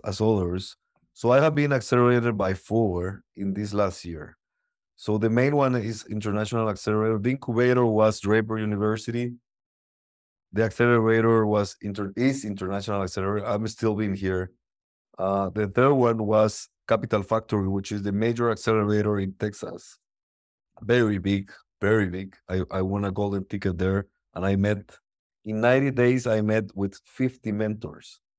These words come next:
I was, yeah, I was trying to learn as much as I can on the, everything. Um, and the, the, the last one that I have been, uh, uh,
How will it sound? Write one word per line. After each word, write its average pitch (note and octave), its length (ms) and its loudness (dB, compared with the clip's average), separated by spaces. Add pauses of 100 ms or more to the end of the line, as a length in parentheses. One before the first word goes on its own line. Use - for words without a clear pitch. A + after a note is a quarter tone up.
(360)
I G2 80 -2
was, B2 440 2 (760)
yeah, G2 200 0
I G2+ 120 0
was B2+ 480 2
trying A#2+ 500 -2
to G#2 320 -2 (140)
learn A2 420 2
as G2+ 220 -2
much G#2+ 320 -2
as G#2+ 180 -6
I F#2+ 140 -4
can G#2 400 -4
on G2 180 -2
the, F2+ 340 -2 (1200)
everything. G2 360 0 (1000)
Um, G2 800 0 (280)
and A2+ 160 2
the, A2+ 200 4
the, G#2+ 320 2
the G#2+ 120 -2
last A#2+ 320 2
one A#2+ 140 2
that A2 120 2
I G#2+ 60 2
have G#2+ 180 0
been, G#2+ 500 -2
uh, F#2+ 340 -6 (220)
uh, - 100 -12